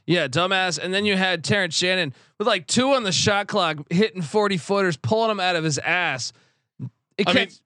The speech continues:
Speaker 1: it catches up to him here. Rick Barnes
Speaker 2: yeah,
Speaker 1: is gonna
Speaker 2: it,
Speaker 1: play
Speaker 2: it
Speaker 1: that.
Speaker 2: was, it was
Speaker 1: Yeah.
Speaker 2: a nice win, certainly, but I'm with you, Colby. Like, that shooting, not sustainable. Um, just any sort of basic regression, this team is gonna be fucked.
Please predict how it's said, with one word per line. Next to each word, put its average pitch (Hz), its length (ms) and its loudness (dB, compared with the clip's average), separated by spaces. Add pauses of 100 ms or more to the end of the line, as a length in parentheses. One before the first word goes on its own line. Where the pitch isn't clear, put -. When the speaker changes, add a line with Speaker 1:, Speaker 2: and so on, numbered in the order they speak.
Speaker 1:
it 196 100 -6
catches 165 280 -2
up 135 120 -2
to 123 80 -6
him 104 80 -6
here. 101 100 -8
Rick 151 220 -2
Barnes 147 160 2
Speaker 2:
yeah, 107 100 -4
Speaker 1:
is 127 60 -6
gonna 131 180 -2
Speaker 2:
it, 160 60 -2
Speaker 1:
play 143 160 2
Speaker 2:
it 214 60 2
Speaker 1:
that. 233 60 4
Speaker 2:
was, 208 280 -2
it 180 80 0
was 196 180 2
Speaker 1:
Yeah. 180 40 0
Speaker 2:
a 170 40 -2
nice 165 260 0
win, 170 200 -2
certainly, 170 400 -2
but 143 100 0
I'm 139 140 0
with 135 160 -6
you, 113 80 -10
Colby. 113 280 -4
Like, 110 220 -2
that 147 220 -2
shooting, 135 460 -4
not 123 260 -4
sustainable. 104 920 -6
Um, 101 460 -4
just 139 320 -6
any 185 240 -2
sort 151 220 -4
of 113 80 -6
basic 123 360 -6
regression, 110 540 -6
this 104 160 -14
team 120 240 -6
is 98 100 -8
gonna 101 200 -8
be 87 100 -12
fucked. 110 420 -4